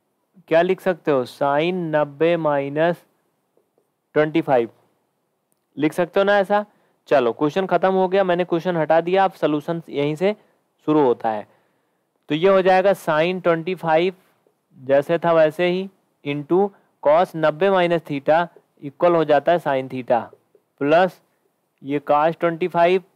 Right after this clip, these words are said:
sin नब्बे माइनस theta into हो जाता है cos theta। क्या हो जाता है बेटा, cos theta,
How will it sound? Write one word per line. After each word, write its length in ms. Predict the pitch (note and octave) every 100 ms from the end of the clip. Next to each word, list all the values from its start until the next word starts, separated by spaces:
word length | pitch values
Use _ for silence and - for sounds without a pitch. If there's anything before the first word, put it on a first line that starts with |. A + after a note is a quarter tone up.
| _ _ _ _ _ _ _ _
sin 380 | D#3 E3 G3 F3
नब्बे 240 | D#3+ F#3
माइनस 300 | G3 F#3 F#3 -
theta 340 | E3 F3 F3
into 240 | E3 F3
हो 160 | D#3+ E3
जाता 340 | D#3+ D3+ D#3 E3
है 120 | F3+
cos 380 | D#3 D3+ D#3 D3
theta। 400 | D3 C#3 C3+ A2 - _ _ _
क्या 120 | D3+ D#3
हो 60 |
जाता 220 | D#3+ D#3+ E3+
है 40 |
बेटा, 320 | E3 G3 G#3 - _ _ _
cos 320 | D3 D#3 F3 -
theta, 480 | C#3+ C3+ C#3 A#2